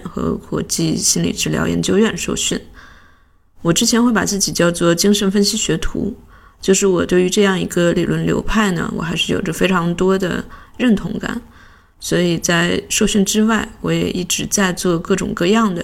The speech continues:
与精神分析有关的媒体实验，而目前这个清醒梦也是其中的一个。我会希望说自己能够成为精神分析的一个 analyst，让更多的人去了解精神分析，不管是作为咨询师也好，还是这样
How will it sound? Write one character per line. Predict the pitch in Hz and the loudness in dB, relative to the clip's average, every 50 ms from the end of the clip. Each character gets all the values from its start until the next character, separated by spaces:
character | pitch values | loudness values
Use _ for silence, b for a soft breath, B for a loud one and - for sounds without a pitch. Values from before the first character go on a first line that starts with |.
| - - | -8 -6
与 | - - - - | -6 -6 -6 -4
精 | - 170 165 | -4 -4 -2
神 | 160 - 170 | -2 -2 -4
分 | 165 - 175 175 | -2 -2 -4 -2
析 | 170 - - - | -2 -2 0 0
有 | - - | -2 -2
关 | - - 160 165 180 185 | -2 -2 0 0 2 0
的 | 180 - - | 0 -2 -2
媒 | - - | -4 -6
体 | - - - | -6 -4 -4
实 | - - - - - | -2 0 0 0 2
验， | - - - - - - - - - - - - | 0 0 0 -2 -8 -16 -20 -20 -20 -20 -18 -6
而 | - 175 | -2 2
目 | 202 240 262 | 2 4 4
前 | 226 - - 175 165 175 | 2 0 -2 -2 -2 0
这 | 208 | 0
个 | 202 180 170 | 0 0 0
清 | - 196 196 | 2 2 2
醒 | 190 202 - | 2 2 0
梦 | 180 180 180 170 | 0 0 0 0
也 | 175 | 0
是 | 170 - - 165 160 | 0 0 -2 -2 -2
其 | - - | -2 -2
中 | 160 175 170 185 | 0 0 0 0
的 | 185 185 | 0 0
一 | 175 156 | -2 -4
个。 | - - - 170 - - 220 - - - - - _ _ _ _ _ _ - | -4 -4 -2 -2 -2 -4 -8 -12 -14 -20 -20 -20 _ _ _ _ _ _ 0
我 | - 170 | 0 2
会 | 170 226 240 | 4 4 2
希 | - - 262 | 4 2 2
望 | 254 240 220 | 2 2 4
说 | 220 214 | 2 2
自 | 202 202 196 | 0 0 0
己 | 196 180 | 0 0
能 | 185 180 175 | 0 0 0
够 | 165 175 180 | 2 2 2
成 | 175 185 180 160 | 2 0 0 0
为 | 165 165 | 0 0
精 | 165 - 175 | 2 2 2
神 | 170 - - 170 170 | 2 2 0 0 0
分 | - 175 170 | 0 0 0
析 | 170 - - - 170 | 2 0 0 0 0
的 | 165 165 165 | 0 0 0
一 | 175 170 | 0 -2
个 | - - 170 165 | -2 -2 -2 -2
analyst， | - - 165 165 175 175 - - 67 - - - - - - - - B B B B B B B B B | 0 0 0 0 0 0 -2 -2 -2 -2 -2 -2 -2 -4 -6 -10 -10 B B B B B B B B B
让 | - 185 180 190 | -2 2 2 2
更 | 190 214 220 226 | 2 4 2 2
多 | 226 233 | 4 2
的 | 247 240 202 | 2 0 0
人 | 165 160 165 | 0 -2 -2
去 | 160 - - - | -4 -4 -2 -2
了 | 165 160 - - | -2 0 0 -2
解 | 175 - 180 196 | -2 0 0 0
精 | - - - | 0 0 -2
神 | 165 - - | -2 -2 -2
分 | 175 180 - - | -6 -6 -6 -4
析， | - - - - - - - - - _ _ - - - | -2 -2 -2 -2 -2 -10 -14 -20 -20 _ _ -20 -4 0
不 | - 214 | 0 2
管 | 196 208 165 165 | 2 2 0 0
是 | 185 - - - 190 190 180 175 | -2 -2 0 2 2 2 2 2
作 | - 185 180 | 2 0 2
为 | 170 165 160 | 2 2 0
咨 | - - 185 | 0 0 0
询 | 185 - 190 | 2 2 2
师 | 214 190 - 254 | 4 2 2 2
也 | 226 175 - | 0 -2 -2
好， | - - 208 - - | -4 -6 -8 -8 -6
还 | - - | -8 -6
是 | 202 - - - - - | -4 -4 -4 -4 -4 -4
这 | - - - | -4 -4 -2
样 | - - - | -2 -2 -4